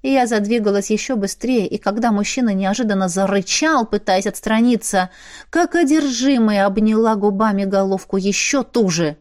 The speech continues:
«Нет, дорогой, я хочу тебя без остатка, всего, сейчас, хотя бы раз в жизни!» Фабрис излился в меня ошеломительно мощно,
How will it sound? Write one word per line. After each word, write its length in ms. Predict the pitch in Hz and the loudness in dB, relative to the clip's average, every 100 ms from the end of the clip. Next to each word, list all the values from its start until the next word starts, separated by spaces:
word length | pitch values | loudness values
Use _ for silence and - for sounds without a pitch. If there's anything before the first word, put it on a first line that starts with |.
| - | -12
«Нет, 580 | 175 156 147 160 151 - - | -8 -8 -10 -14 -14 -20 -16
дорогой, 560 | 151 - - 143 - - - - | -16 -16 -20 -20 -20 -18 -20 -20
я 120 | - - | -16 -14
хочу 220 | 220 - | -14 -12
тебя 240 | - - | -14 -14
без 140 | - - | -14 -12
остатка, 480 | - - - - | -12 -12 -14 -14
всего, 300 | - - 117 - - | -10 -8 -10 -14 -18
сейчас, 640 | - - 220 - 262 208 - - - - - | -8 -6 -4 -2 0 -2 -6 -14 -16 -16 -12
хотя 460 | - - - 175 | -10 -6 -2 -2
бы 160 | 202 190 | -2 -4
раз 320 | 175 165 - | -4 -6 -6
в 80 | - | -4
жизни!» 580 | - 202 165 202 165 - - - - _ _ _ _ - _ _ _ _ _ | -4 -2 -4 -6 -6 -12 -20 -20 -20 _ _ _ _ -20 _ _ _ _ _
Фабрис 500 | - 294 269 254 226 | -4 0 0 0 0
излился 540 | 247 233 240 240 - 214 | -2 0 0 0 -2 0
в 40 | |
меня 400 | 214 226 240 - | 2 4 2 0
ошеломительно 880 | 269 - 277 262 247 226 226 208 208 | -4 -4 -2 0 2 0 0 0 0
мощно, 680 | 208 208 214 - - 165 | 0 2 0 -2 -4 -4